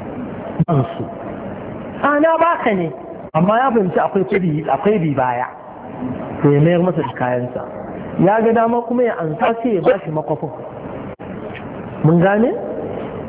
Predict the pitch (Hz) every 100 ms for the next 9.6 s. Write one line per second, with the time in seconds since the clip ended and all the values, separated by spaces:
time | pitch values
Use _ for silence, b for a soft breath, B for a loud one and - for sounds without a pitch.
0 | - - - 156 143 214 233 165 180 175
1 | 151 - 147 131 185 214 208 208 208 208
2 | 214 196 - 147 208 180 165 196 208 170
3 | 175 196 156 175 185 190 165 143 170 156
4 | - - 143 127 107 - - - - -
5 | - - - - 160 139 202 226 311 -
6 | 185 160 185 180 160 156 135 165 156 190
7 | 180 147 127 156 147 175 170 - 214 202
8 | 147 - 185 160 143 196 175 170 170 -
9 | - - - 160 160